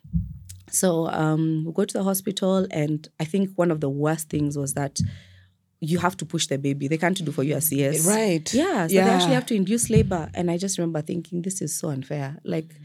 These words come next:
Speaker 1: on top of all of that,
Speaker 2: Yes.
Speaker 1: now I have to labor and give birth. Um, so, yeah, they, we had to get induced. Um, one of the most painful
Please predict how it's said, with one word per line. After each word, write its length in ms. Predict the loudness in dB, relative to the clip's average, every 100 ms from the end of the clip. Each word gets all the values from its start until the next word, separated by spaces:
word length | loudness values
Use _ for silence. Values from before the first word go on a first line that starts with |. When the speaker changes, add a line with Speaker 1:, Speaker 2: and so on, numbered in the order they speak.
| -20 0
Speaker 1:
on 160 | 4 4
top 280 | 4 4 4
of 140 | 2
all 160 | 2 2
of 160 | 0
that, 280 | -2 0 2
Speaker 2:
Yes. 640 | 4 4 2 0 -6 -10 -14 0
Speaker 1:
now 160 | 2 2
I 80 | 0
have 160 | -2
to 100 | -2 -2
labor 320 | -2 -2 -2
and 140 | -4 -6
give 200 | -8 -4
birth. 260 | -4 -4 _ _ -20 -20 -20 _ -4
Um, 540 | 0 0 0 0 0
so, 680 | 0 2 4 2 2 0 -6 _ _ _ -4
yeah, 240 | 0 0
they, 400 | 2 0 -2 -8 -6
we 260 | -2 0 -2
had 220 | -4 -4
to 60 | -2
get 180 | 0
induced. 760 | 0 -2 -2 -2 0 -2 -4 -6 -4
Um, 560 | -2 0 -2 -2 -6 -10 _ -2
one 180 | 0
of 80 | 2
the 60 | 2
most 320 | 0 -2 -8
painful 720 | -6 2 2 2 0 0 0